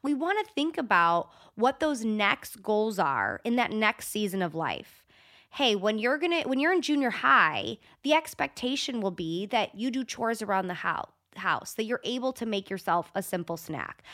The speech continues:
And what are the academic skills involved in those things? And how can we start teaching that in elementary, right?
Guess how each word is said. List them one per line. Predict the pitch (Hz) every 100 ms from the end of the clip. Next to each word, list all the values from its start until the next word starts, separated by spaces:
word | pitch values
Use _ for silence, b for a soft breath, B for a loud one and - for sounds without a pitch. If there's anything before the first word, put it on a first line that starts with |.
| B B
And | 240 240
what | 220 269
are | 339
the | 320 -
academic | 214 247 226 208 196
skills | - - 330 269
involved | - 214 196 190 190
in | 220
those | 208 247 285
things? | - - -
And | 190
how | 226
can | 262
we | 269
start | 269 240
teaching | - 233 233
that | 202 -
in | 269 220
elementary, | 208 208 220 277 - - - - _ -
right? | 185 180 277